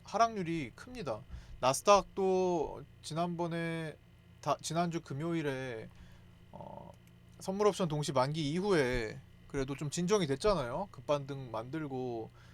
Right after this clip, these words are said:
어, 어제도 크게 하락 안 하고 혼조세로 끝나고 오늘도 나스닥 선물, 어, 기준으로 지금 빨간불 들어와 있고 보합 이상으로. 이런 상황에서, 어, 뭐 그렇다고 해서 뭐 일본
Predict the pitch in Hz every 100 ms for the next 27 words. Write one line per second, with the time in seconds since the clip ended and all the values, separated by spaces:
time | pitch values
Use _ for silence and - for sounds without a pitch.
0 | - - 107 107 120 143 143 139 123 117
1 | 107 - - - - - - - 160 175
2 | 135 127 135 123 120 139 175 165 - 143
3 | 131 170 170 131 123 156 165 147 123 123
4 | 156 135 196 202 196 165 135 - - -
5 | - 131 156 151 165 147 143 131 135 123
6 | 180 196 165 135 127 123 117 - 113 110
7 | - - 127 120 - 123 123 117 113 123
8 | 190 - - - - - 147 208 196 220
9 | 214 185 156 131 - - - - - -
10 | - - - - 147 190 180 117 110 -
11 | - - - - - 135 135 147 254 262
12 | 240 214 196 160 185 226 240 262